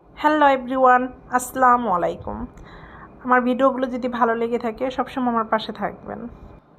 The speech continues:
এই তো আমরা চলে আসলাম, এই ফ্লোরের শাড়ি and থ্রি পিস বিক্রি হয়। আমরা এই দোকানটার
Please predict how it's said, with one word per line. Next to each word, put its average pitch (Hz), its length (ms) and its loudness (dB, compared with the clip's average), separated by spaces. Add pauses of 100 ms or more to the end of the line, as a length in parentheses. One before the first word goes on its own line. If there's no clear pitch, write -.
(160)
এই 277 80 0
তো 277 120 4
আমরা 269 200 4
চলে 254 340 4
আসলাম, 254 520 2 (560)
এই 254 140 4
ফ্লোরের 247 440 4
শাড়ি 240 360 2
and 240 280 -2
থ্রি 220 160 -6
পিস 214 200 -6
বিক্রি 190 380 -6
হয়। 190 340 -2 (1900)
আমরা 254 240 -6
এই 254 120 0
দোকানটার 247 520 -4